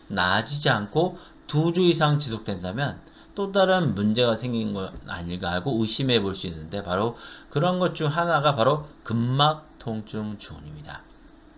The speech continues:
근막의 트리거 포인트라는 통증 유발점이 잡히고 이로 인해 뻐근함, 결림, 당김, 쪼임, 저림 등의 이상 통증과 감각이 발생하게 됩니다. 정확한 발생 원인은 알려져 있지 않지만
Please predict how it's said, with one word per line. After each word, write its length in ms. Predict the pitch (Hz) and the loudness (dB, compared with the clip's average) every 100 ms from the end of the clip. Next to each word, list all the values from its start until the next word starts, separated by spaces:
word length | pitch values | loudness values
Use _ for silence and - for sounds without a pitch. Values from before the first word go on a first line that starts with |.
| - - - - - - - - - | -20 -20 -20 -20 -20 -18 -16 -16 -6
근막의 640 | - 175 190 185 175 180 | 2 6 10 10 12 8
트리거 400 | 180 196 190 196 | 6 4 6 6
포인트라는 680 | 190 185 180 175 160 143 147 | 4 2 2 2 6 6 6
통증 380 | 165 170 170 139 | 2 -2 -2 0
유발점이 540 | 113 117 113 117 113 | 4 6 4 2 -2
잡히고 680 | 110 87 - 95 98 175 196 - | -2 -6 -6 -4 2 0 0 -2
이로 260 | 113 120 | 2 2
인해 220 | 98 87 - - - - | 2 -2 -8 -18 -14 2
뻐근함, 800 | 170 165 170 165 160 160 160 151 | 2 4 2 6 4 2 -4 0
결림, 680 | 98 98 101 170 196 190 - | 2 2 2 -2 -2 -6 -8
당김, 680 | - 92 95 110 143 165 - | -8 -6 -4 -2 -4 -6 -8
쪼임, 420 | 170 180 190 185 | -4 -2 -2 -4
저림 360 | - 90 127 120 | -4 -2 0 0
등의 260 | 90 80 - - | -2 -8 -14 -14
이상 340 | 101 110 98 98 | -4 0 0 -2
통증과 680 | 165 151 160 151 147 185 170 | -6 -4 -2 0 4 4 4
감각이 520 | - 101 101 98 117 | -4 -6 -4 -2 -4
발생하게 520 | - 82 90 87 82 | -6 -10 -8 -8 -8
됩니다. 440 | 73 73 76 73 - - - - - - - - - | -12 -14 -12 -12 -14 -20 -20 -20 -20 -18 -18 -20 -2
정확한 600 | 147 165 185 185 220 226 | 6 8 8 6 6 8
발생 480 | 175 151 156 156 127 | 6 6 2 4 4
원인은 300 | 113 113 117 | 4 4 0
알려져 340 | 92 95 98 | 0 -2 -2
있지 220 | 87 - | -4 -6
않지만 640 | 90 82 - 90 110 139 - | -6 -6 -6 -2 2 0 -2